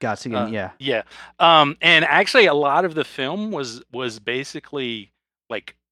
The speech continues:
Speaker 2: based on him and things that, in their interactions with him. Like, they, they, they went to some sort of, uh, acting camp or something with him.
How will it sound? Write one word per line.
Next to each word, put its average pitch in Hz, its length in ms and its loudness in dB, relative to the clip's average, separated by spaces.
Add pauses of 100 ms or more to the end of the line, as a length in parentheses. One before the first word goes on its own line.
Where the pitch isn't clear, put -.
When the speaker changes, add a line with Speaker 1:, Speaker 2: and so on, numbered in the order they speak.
(300)
Speaker 2:
based 143 320 -2
on 135 240 -4
him 104 340 -8
and 110 220 -16
things 117 320 -12
that, 113 260 -6 (160)
in 120 220 -10
their 123 160 -4
interactions 110 680 -8
with 110 220 -14
him. 92 200 -20 (100)
Like, 117 180 -8
they, 127 220 -4 (320)
they, 127 240 -2
they 127 240 -12
went 131 240 -10
to 131 120 -20
some 120 200 -16
sort 120 280 -14
of, 107 220 -12
uh, 104 300 -10
acting 120 400 -10
camp 101 320 -20
or 107 80 -16
something 110 400 -16
with 98 160 -20
him. 98 100 -20